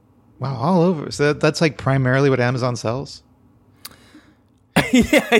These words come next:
Speaker 2: yeah, that's mostly what you can get at Amazon. <laughs>
Speaker 1: I didn't realize that. Um, but so it's hard for me to say. So just to be fair,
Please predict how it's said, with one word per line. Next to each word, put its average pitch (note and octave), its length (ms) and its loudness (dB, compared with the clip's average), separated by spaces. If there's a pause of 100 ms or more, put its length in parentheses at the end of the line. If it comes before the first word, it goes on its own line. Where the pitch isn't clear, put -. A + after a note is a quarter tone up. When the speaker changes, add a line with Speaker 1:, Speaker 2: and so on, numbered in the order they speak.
(120)
Speaker 2:
yeah, A3 380 2
that's - 440 -2 (120)
mostly F#3 460 2
what E3+ 180 -6
you D#3 140 -2
can A#2 100 -10
get C3 160 0
at G#2+ 120 -2
Amazon. G2 600 -2 (360)
<laughs> - 20 -14 (4000)
Speaker 1:
I A2+ 80 -2
didn't B2 200 -2
realize A#2+ 260 0
that. G2 200 -4
Um, B2 460 2 (1080)
but C#3+ 340 0
so D#3+ 360 0 (120)
it's - 300 -10
hard A#3 260 -6
for G#3 100 -6
me E3 100 0
to B2 60 -2
say. A#2+ 280 0
So B2+ 280 -2 (600)
just D3 280 -6
to D#3 80 -2
be E3 220 -2
fair, F3 640 2